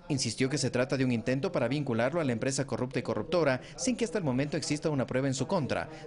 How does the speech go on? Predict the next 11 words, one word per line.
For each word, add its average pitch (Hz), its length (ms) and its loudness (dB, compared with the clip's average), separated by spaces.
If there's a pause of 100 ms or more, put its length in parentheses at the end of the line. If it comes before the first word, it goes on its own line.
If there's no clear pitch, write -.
recordando 117 500 -2
que 147 60 -2
ha 123 40 0
sido 147 200 0
el 151 40 0
funcionario 139 480 0
más 165 200 0
auditado 180 400 -2
sobre 110 260 0
este 107 160 -2
caso. 110 460 0